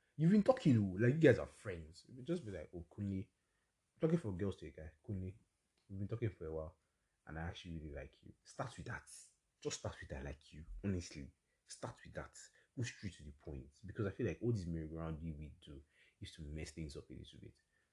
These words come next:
"Hi, Kunle, I really, really like you, and I just want to know whether, where this is leading to."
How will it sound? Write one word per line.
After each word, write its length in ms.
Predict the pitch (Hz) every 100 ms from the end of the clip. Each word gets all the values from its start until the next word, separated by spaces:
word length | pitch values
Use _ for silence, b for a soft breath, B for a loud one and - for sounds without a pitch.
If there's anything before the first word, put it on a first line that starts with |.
| _ - -
"Hi, 260 | 78 65 - - _ _ _ _ _ -
Kunle, 260 | 80 78 80 _ _ _ - 85 87
I 60 |
really, 260 | 82 95 95
really 240 | 85 78
like 220 | 73 67 -
you, 140 | 73 65 _ -
and 240 | 69 64 71 - - _ _ _ _ _ _
I 40 | 92
just 140 | 92
want 120 | 92 85
to 100 | 78
know 400 | 78 80 78 87 _ _ _ _ _ _ _ _ _
whether, 400 | 87 80 78 78 104 _ _ _ _ -
where 180 | 110
this 320 | 87 87 - 82
is 60 |
leading 480 | 85 80 82 87 82
to." 220 | - -